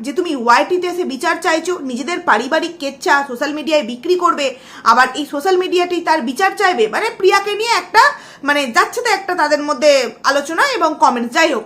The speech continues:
সেগুলো নাই বা বললাম। কথা হচ্ছে এক হাতে কি তালি বাজে? আমি মেনে নিলাম প্রিয়ার সব দিক থেকে দোষ, কিন্তু সেই দোষেতে এক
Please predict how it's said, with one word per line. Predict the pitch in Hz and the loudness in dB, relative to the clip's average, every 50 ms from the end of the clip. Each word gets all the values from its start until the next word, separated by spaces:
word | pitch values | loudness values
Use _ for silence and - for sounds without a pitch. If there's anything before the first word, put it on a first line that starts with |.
| - - | -10 -8
সেগুলো | - 311 277 302 294 277 277 | -8 -6 -2 0 0 2 2
নাই | 269 262 233 240 | 2 2 2 0
বা | 233 208 | 0 0
বললাম। | 220 208 208 220 - - - - - - - - _ - - | 0 0 -2 -4 -6 -10 -18 -20 -20 -20 -20 -20 _ 2 4
কথা | 330 339 - 494 494 | 4 6 8 8 6
হচ্ছে | 494 494 - - 302 233 - - - - - 277 349 | 6 6 2 0 0 0 0 -4 -8 -2 2 4 4
এক | 403 392 | 4 2
হাতে | 453 453 427 427 415 | 0 -2 0 0 0
কি | 415 403 | 0 2
তালি | 359 339 339 339 277 302 | 0 0 0 2 2 2
বাজে? | 277 294 - 302 226 196 - - 320 | 2 2 0 -4 -6 -6 -2 0 2
আমি | 403 453 440 381 | 2 2 0 -2
মেনে | 349 349 370 381 | -2 -4 -4 -4
নিলাম | 392 415 427 453 440 - | 0 0 0 0 0 -2
প্রিয়ার | - 311 339 359 381 392 - - | -4 -2 0 2 0 0 0 -2
সব | 339 269 240 247 | -2 -2 -2 -4
দিক | 349 330 - - | -6 -6 -4 -4
থেকে | 415 - 330 254 | -4 -2 -2 -2
দোষ, | 240 214 202 - - 285 | -2 -2 -4 -6 -8 -8
কিন্তু | 330 339 339 339 269 233 - | -8 -6 -6 -6 -6 -6 -6
সেই | 320 294 254 220 247 | -6 -6 -4 -4 -4
দোষেতে | 247 247 349 359 349 - 233 - - - - - - - - 294 339 | -4 -2 -4 -6 -4 -4 -6 -6 -8 -12 -20 -20 -10 0 4 6 6
এক | 370 392 | 6 4